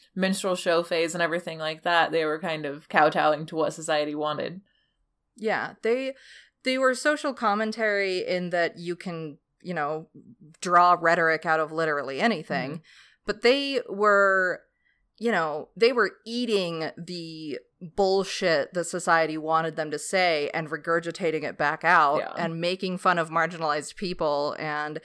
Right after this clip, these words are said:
Speaker 2: being little shit fucks. This is the clown being an entertainer and doing his thing, but also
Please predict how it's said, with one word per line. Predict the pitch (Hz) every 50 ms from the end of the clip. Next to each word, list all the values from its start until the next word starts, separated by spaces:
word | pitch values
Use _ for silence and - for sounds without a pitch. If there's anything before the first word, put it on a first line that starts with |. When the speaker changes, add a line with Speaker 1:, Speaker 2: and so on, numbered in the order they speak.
| - - - - _ _ _
Speaker 2:
being | - 139 147 156 165 170 175 170
little | 180 185 196 202
shit | 196 - - 220 - - -
fucks. | 175 143 - - - - - - _ _ _ _ - _ _ _ _ _ _ _ _ _ _ _ _ _ _ _ _ _ _ _
This | - 175 220 254 269 269 277
is | 269 240 226 220 208 202 202 202 185 - - - - _ _ _ _ _ _ _ -
the | 170 180 202
clown | 185 - - - 240 233 220 220 214 208 196 196 185 180 175 180 - - - 190
being | - 247 294 381 427 440
an | 349
entertainer | 262 220 190 180 185 - - 240 294 330 277 208 175
and | 165 170
doing | 160 185 185 208 208 190
his | 175 160 160 -
thing, | - - 240 294 311 240 180 165 156 160 151 165 - _ _ _ _ _ _ _ _ _ _ _
but | 185 185 - 220 208 -
also | - 202 233 262 - - - 339 320 277 254 233 214 196 190 175 135 -